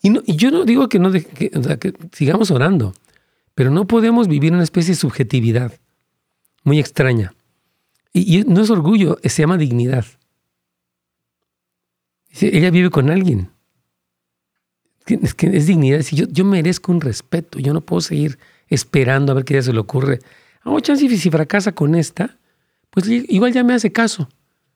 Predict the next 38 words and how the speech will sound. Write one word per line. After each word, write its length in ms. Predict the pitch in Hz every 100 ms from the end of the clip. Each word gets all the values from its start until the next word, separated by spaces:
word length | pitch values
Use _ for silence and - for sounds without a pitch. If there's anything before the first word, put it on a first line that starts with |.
| _ _ _ _ _ -
Ya 140 | 226 -
va 160 | 226
a 40 | 254
venir 260 | 240 233
todo. 380 | 240 233 208 143 _ _ _ _ _ _ -
Y 80 | 120
quién 200 | 220 240
sabe 180 | 285
si 140 | - 170
fracase, 540 | 160 147 269 - 147
¿no?". 120 | 143 - _ _ _ _ -
O 60 |
sea, 140 | 170 143
bueno, 260 | 156 151 - 175 170 123
está 260 | - -
en 180 | 247 170
un 60 | 196
fracaso, 320 | 160 160 147
en 80 | 131
fin. 200 | 156 107 _ _ _ _ _ -
Pero 140 | 131
no, 100 | 170
hermana, 380 | 165 120 107 151 -
eso 220 | 123 170
no 180 | 156 151
es 160 | 156 131
orgullo. 460 | 117 123 120 98 _ _ _ _
Se 100 | -
llama 160 | 131 139
dignidad. 560 | 131 117 113 117 123 107
Y 120 | 147
claro 240 | - 123 156
que 40 | -
usted 120 | 127
quiere 140 | 113
decir, 180 | 107 117
"Oye, 160 | 135 123
no, 260 | 78 -